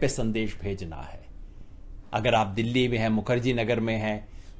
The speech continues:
तो वापस जाके जहां से आए हैं, इलाहाबाद से, बिहार से, भोपाल से, राजस्थान से, वहां जाइए, साथियों को जोड़िए, सबके साथ योजना बनाइए,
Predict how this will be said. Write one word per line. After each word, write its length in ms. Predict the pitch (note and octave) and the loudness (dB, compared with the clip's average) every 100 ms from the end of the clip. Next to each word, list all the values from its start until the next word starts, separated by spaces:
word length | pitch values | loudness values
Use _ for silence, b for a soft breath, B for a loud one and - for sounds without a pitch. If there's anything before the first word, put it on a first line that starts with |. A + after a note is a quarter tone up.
| - | 2
तो 80 | |
वापस 420 | A#2 A#2+ - D#3 G#2+ | 6 8 8 6 6
जाके 380 | B2 G#2 G#2+ | 4 4 0
जहां 260 | F#2 A2 B2 | -2 0 0
से 160 | - A2+ | 0 0
आए 320 | G#2 G#2+ G2+ | 2 2 0
हैं, 260 | G2 F#2+ | 0 0
इलाहाबाद 580 | F#2+ A2 G#2+ G#2 G#2 G2+ | 2 6 6 6 4 2
से, 260 | - A2+ G2 | -2 -2 0
बिहार 460 | G2 F#2 A2 A2 | 0 2 4 2
से, 320 | G2+ - A2 G2+ | 0 -2 0 0
भोपाल 540 | F#2 G2 G#2 G#2+ G#2+ | 0 0 2 2 2
से, 420 | G2+ - G#2+ G#2 | -2 -2 0 2
राजस्थान 680 | G2+ G2 A2 G#2+ - A2+ G#2+ | 0 0 -2 -2 0 0 0
से, 360 | F#2+ A2+ G#2 G2 B B - | -2 -2 -2 -4 B B 2
वहां 260 | A#2 B2+ | 4 4
जाइए, 420 | A2+ A2+ A#2+ A#2 G2+ | 4 4 4 2 0
साथियों 460 | B2+ - - C3 | 0 -2 0 -2
को 160 | A2 A2+ | 0 0
जोड़िए, 500 | G2+ B2 B2 A2+ G2+ | 2 2 2 2 -2
सबके 380 | - - - B2+ | -2 -6 -2 0
साथ 360 | A#2+ A2 - | 0 0 0
योजना 380 | A2+ A#2+ B2+ B2 | 0 2 4 2
बनाइए, 540 | A#2 A2 G#2+ G2 E2 | 2 2 0 -2 -6